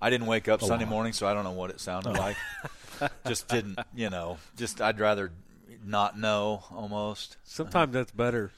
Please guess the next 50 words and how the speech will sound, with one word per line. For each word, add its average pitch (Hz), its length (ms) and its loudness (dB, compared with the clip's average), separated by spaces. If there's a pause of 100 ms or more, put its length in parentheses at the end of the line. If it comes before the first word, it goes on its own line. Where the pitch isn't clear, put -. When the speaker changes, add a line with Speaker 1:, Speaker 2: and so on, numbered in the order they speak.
(160)
Speaker 3:
to - 100 -8
not 120 220 -2
Speaker 1:
Yeah, 104 300 2
Speaker 3:
know 110 60 -4
than 104 240 -10
it 101 60 -8
Speaker 1:
yeah, 92 140 -4
Speaker 3:
is 107 200 -8
to. 101 140 -10 (260)
Speaker 1:
yeah. 82 200 -10 (640)
But 135 160 12
Speaker 2:
Well, 170 80 10 (100)
well, 143 80 8
down 175 140 12
Speaker 1:
you 196 60 12
know 156 80 12
what? 185 60 12
Speaker 2:
here, 196 160 12
you, 175 320 8
you 170 140 8
have 180 140 12
a - 20 12
lot 135 180 12
more, 131 200 4
like, 117 200 4
driving 117 540 8
and 113 100 0
stuff - 240 2
like 117 140 2
that 107 200 4
that 117 80 -4
goes 113 220 4
on 113 120 2
on 113 80 -2
the 107 80 -2
weekends 113 540 0
Speaker 1:
Th-, 208 120 8
Speaker 2:
than 110 100 -4
Speaker 1:
there 185 220 8
is. 113 300 4
There's 196 180 2
maybe 117 260 4
a 104 60 0
couple 110 300 0
group 101 200 -4
of 95 80 -10
guys 101 360 2
that 92 120 -8
do 95 180 -4
some 85 380 -10